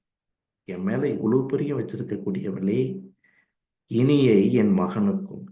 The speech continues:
என் மகனுக்கும் நீ ஒரு இனிமையானவளாகிவிட்டாள். அணையான் புனையும் நீள்முடி பெரும்படி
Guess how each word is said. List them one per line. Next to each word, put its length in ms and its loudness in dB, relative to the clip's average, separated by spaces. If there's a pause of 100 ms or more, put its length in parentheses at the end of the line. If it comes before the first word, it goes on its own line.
(100)
என் 260 -2
மகனுக்கும் 680 0
நீ 160 0
ஒரு 220 -4 (100)
இனிமையானவளாகிவிட்டாள். 1600 0 (840)
அணையான் 680 2 (140)
புனையும் 580 0 (120)
நீள்முடி 720 2 (320)
பெரும்படி 760 -4